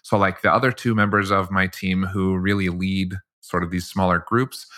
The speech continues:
I have told them anything that's non-revenue generating, get it off your plate. Have Waraola help with it, and she can, she can tackle them at her own speed or whatever, 'cause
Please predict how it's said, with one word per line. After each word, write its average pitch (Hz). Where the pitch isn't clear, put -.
I 101
have -
told 107
them 90
anything 143
that's 98
non-revenue 104
generating, 117
get 101
it 104
off 95
your 87
plate. 131
Have 104
Waraola 110
help 120
with 135
it, 160
and 98
she 107
can, 95
she -
can 95
tackle 101
them 95
at 90
her 92
own 92
speed 107
or 107
whatever, 98
'cause -